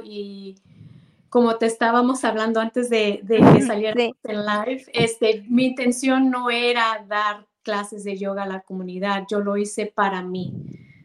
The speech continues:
Speaker 1: ah, para mi familia, pero, am,
Speaker 2: Te
Speaker 1: pues ya lo demás,
Speaker 2: enamoraste
Speaker 1: <laughs>
Speaker 2: del
Speaker 1: sí.
Speaker 2: yoga. <laughs>
Speaker 1: <laughs> Sí.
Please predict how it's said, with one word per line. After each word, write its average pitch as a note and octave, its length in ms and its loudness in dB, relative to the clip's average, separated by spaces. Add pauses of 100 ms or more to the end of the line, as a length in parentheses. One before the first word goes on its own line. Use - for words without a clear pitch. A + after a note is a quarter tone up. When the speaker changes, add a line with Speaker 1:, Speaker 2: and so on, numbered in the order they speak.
(240)
Speaker 1:
ah, G3 260 -6
para G3+ 160 0
mi G3+ 140 -2
familia, G3+ 720 -2
pero, F#3 580 -4 (560)
am, F#3+ 640 -10 (560)
Speaker 2:
Te A3 100 -2
Speaker 1:
pues G#3 120 2
ya G3 120 4
lo G#3+ 120 0
demás, - 0 -
Speaker 2:
enamoraste G3+ 460 -2
Speaker 1:
<laughs> G3 180 -4
Speaker 2:
del D#4 220 2
Speaker 1:
sí. - 20 -14
Speaker 2:
yoga. A#3+ 420 4 (220)
<laughs> - 0 -
Speaker 1:
<laughs> D#4+ 720 2
Sí. - 60 -12